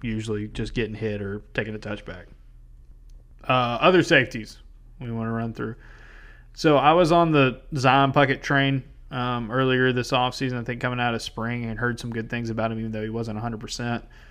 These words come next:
He was the Iron Man this past week. I mean, there's some, there's some good things to like about Zion. I would not be surprised if he's a guy that challenges for a starting job next to Smoke. I know they've brought in some new guys. They're gonna move some people around.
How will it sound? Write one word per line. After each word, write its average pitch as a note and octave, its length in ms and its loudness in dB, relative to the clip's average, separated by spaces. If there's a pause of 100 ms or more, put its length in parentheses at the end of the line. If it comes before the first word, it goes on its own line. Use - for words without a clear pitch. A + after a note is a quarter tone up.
(1040)
He A#2+ 120 -4
was A2+ 100 -4
the G#2 80 -2
Iron A2 240 0
Man A#2 320 -2
this A2 140 -6
past - 280 -12
week. A3+ 200 0
I D3+ 40 0
mean, C#3 120 0
there's D#3 200 4
some, C#3 180 -2
there's C#3 200 4
some D3+ 100 0
good C#3 200 4
things C3+ 160 2
to B2 60 0
like B2 200 2
about A2+ 260 -2
Zion. G#2 320 -6
I G#2 120 -4
would B2 200 2
not B2+ 200 2
be B2+ 80 2
surprised A#2+ 500 0
if A2+ 60 -6
he's A2+ 160 -6
a A#2 40 -4
guy A2 240 -2
that G#2+ 140 -4
challenges A2 380 -6
for A2 140 -8
a G#2+ 40 -8
starting B2 340 -2
job A2+ 260 -2
next A#2 220 -6
to A#2 60 -12
Smoke. B2 500 -4
I A#2+ 80 -6
know A2 140 -6
they've A2 160 -4
brought A2 220 -2
in C3+ 100 -2
some C#3 160 -2
new C3+ 160 2
guys. A#2+ 360 0
They're A2 100 -10
gonna G2+ 140 -12
move A#2 200 -4
some B2 160 -8
people A#2 300 -6
around. A2+ 460 -2